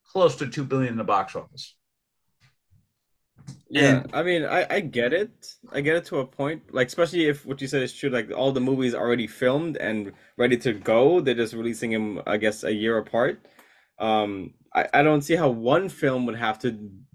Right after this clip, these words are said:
Speaker 2: gross, um, two billion. I can see if, effectively, if the films come out and they're released and everything, and then they add it up after all the releases are done, and then that, then that total grossage came out to around two billion,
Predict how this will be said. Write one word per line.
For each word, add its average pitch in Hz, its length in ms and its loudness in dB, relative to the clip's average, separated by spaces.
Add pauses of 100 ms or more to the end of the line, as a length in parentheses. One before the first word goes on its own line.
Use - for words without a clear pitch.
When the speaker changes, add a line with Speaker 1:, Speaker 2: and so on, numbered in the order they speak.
(200)
Speaker 2:
gross, 117 680 0
um, 98 460 -2
two 135 160 -4
billion. 117 300 0
I 113 100 4
can 120 200 -4
see 127 380 0
if, 117 220 2 (880)
effectively, 131 380 2
if 120 100 2
the 117 100 -4
films 131 280 2
come 123 200 -2
out 123 200 6
and 113 120 -2
they're 117 80 0
released 120 340 -2
and 117 120 -4
everything, 113 640 -4 (320)
and 117 120 0
then 117 140 4
they 117 120 4
add 117 220 4
it 117 40 -2
up 120 180 -2
after 110 340 -2
all 113 240 2
the 113 120 -4
releases 110 340 -4
are 98 80 -2
done, 110 440 0 (120)
and 110 160 -2
then 120 180 4
that, 143 240 4 (100)
then 117 180 -2
that 113 160 0
total 165 340 2
grossage 113 460 -2
came 113 200 -2
out 107 160 0
to 110 120 -4
around 104 340 0
two 127 160 -6
billion, 107 580 -2